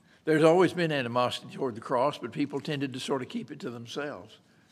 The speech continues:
But in two thousand four, when that movie came out, it, it was different. People began to speak out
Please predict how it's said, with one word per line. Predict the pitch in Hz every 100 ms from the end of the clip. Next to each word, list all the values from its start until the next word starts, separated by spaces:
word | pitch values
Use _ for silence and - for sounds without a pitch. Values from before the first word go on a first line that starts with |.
| _ _ _ _ -
But | 160
in | 139
two | 190
thousand | 180 170 143 135
four, | 117 180 147
when | 120
that | 131 135
movie | 156 165
came | 110 131 117
out, | 127 135
it, | 110
it | 135 127
was | 120
different. | 147 156 156 104 87
People | 127 120
began | 135 135 127
to | 110
speak | - - -
out | 139 151 143